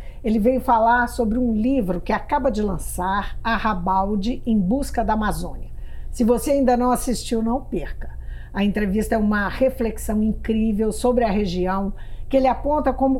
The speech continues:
o maior patrimônio dos brasileiros.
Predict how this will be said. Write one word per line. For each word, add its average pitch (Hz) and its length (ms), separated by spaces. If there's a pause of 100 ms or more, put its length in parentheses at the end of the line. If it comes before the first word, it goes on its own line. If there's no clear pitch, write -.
o 262 80
maior 240 480
patrimônio 208 580
dos 180 220
brasileiros. 196 1000